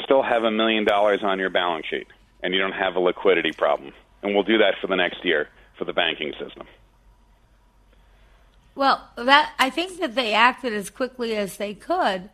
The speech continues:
Speaker 2: And I think that, uh, as you said before, the Fed's, you know, to tame inflation, the Fed's increased interest rates the fastest they've ever did. It's the fastest on record. And, of course, that started slowing down things.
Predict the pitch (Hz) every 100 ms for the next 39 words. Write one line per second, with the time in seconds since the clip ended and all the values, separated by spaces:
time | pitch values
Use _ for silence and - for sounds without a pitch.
0 | _ - _ _ - 226 240 240 285 277
1 | 233 247 - - 208 208 214 220 214 220
2 | - 233 190 214 - 320 330 240 214 208
3 | - - _ _ _ 202 247 247 226 -
4 | - 277 269 233 202 - 220 - - 269
5 | 254 214 - - 254 269 247 208 - 294
6 | 339 - 208 196 190 - - 254 240 240
7 | 220 - 262 240 - 277 262 311 - 208
8 | 208 208 - - _ - 208 208 254 247
9 | - 240 - 233 208 196 226 214 180 262
10 | 240 185 196 208 214 - - 196 185 247
11 | 285 233 165 - - - - - - -
12 | - 247 254 - 294 285 - 262 240 -
13 | 254 233 - - 220 214 196 233 269 311
14 | 311 - 196 185 190 - -